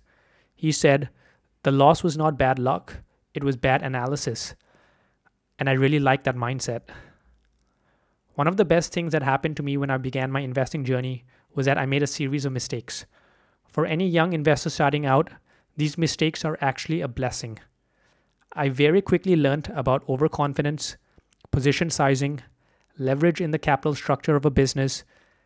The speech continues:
staying within my circle of competence, the dangers of complexity, and much more. If you want to learn more about luck and randomness,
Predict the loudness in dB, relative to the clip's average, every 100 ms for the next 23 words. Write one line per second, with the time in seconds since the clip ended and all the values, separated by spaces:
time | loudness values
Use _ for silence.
0 | _ _ -14 -6 -4 0 0 0 0 0
1 | 0 -2 -2 -2 0 -2 -2 -4 -4 -6
2 | -8 -14 _ _ _ -10 -8 -2 -2 2
3 | 0 0 -6 -2 -2 -2 -2 -2 -2 -6
4 | _ _ -4 0 0 0 -2 -2 -4 -8
5 | _ _ _ _ _ _ _ _ _ _
6 | _ _ _ _ _ _ -4 0 4 4
7 | 4 4 2 2 4 4 4 2 2 -6
8 | -4 0 0 -2 -6 -6 -2 0 0 -2
9 | -4 -4 -6